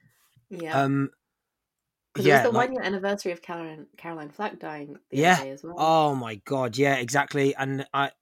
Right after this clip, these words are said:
Speaker 2: I was just like, I don't, I've no idea what's going on, whether it's a symptom of the show or whether it's the sort, like, what, what the hell, like, why is this happening or anything?
Speaker 1: Yeah.
Speaker 2: But I just felt really weird about watching it afterwards,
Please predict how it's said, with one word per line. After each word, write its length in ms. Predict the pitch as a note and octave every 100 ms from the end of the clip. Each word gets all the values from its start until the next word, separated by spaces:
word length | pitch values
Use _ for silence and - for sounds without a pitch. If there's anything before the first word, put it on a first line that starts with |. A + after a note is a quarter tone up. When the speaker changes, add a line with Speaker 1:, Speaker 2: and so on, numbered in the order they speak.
| _ _ _ _
Speaker 2:
I 60 | C#3
was 100 | C#3
just 140 | C#3+
like, 140 | C#3 C3+
I 60 | C3+
don't, 340 | - G#3+ A3 - _ _ _ _ _
I've 120 | D#3 F3
no 180 | F3+ E3+
idea 160 | D#3+
what's 200 | D#3 D3+
going 220 | - D3 D3
on, 120 | C#3+
whether 200 | C#3+ C#3+
it's 140 | C#3+ C#3+
a 40 |
symptom 480 | - D3 - C#3+ C3+
of 400 | C#3 C3 A#2+ - _ _ _ _ _
the 80 | -
show 600 | - E3+ D3 C#3+ C#3 C#3 -
or 340 | C3+ C3 C3
whether 340 | C#3 C3 C3+
it's 180 | C3+ -
the 120 | -
sort, 580 | C3 - - D3 C3+ C3+ _ -
like, 340 | C3+ B2 - _ _
what, 180 | D#3+ -
what 180 | D#3+ D3+
the 80 | C#3+
hell, 360 | D#3 C#3+ C3+ C#3+
like, 240 | C3+ - -
why 300 | A#2+ D#3 D3+
is 160 | C3+
this 120 | B2+
happening 500 | - A3 G#2+ G#2+ A2+ - - - -
or 80 | C3+
anything? 220 | C3 C3+
Speaker 1:
Yeah. 40 |
Speaker 2:
But 80 | B2+
I 80 | C#3+
just 240 | C#3+ -
felt 200 | D#3+ C#3 B2+
really 420 | C3+ D3+ C#3+ C3
weird 320 | B2+ C#3+ C3
about 220 | B2 B2
watching 320 | C3 C3+ - A#2+
it 140 | A#2+
afterwards, 580 | C3+ C3 - G#2+ G#2+ -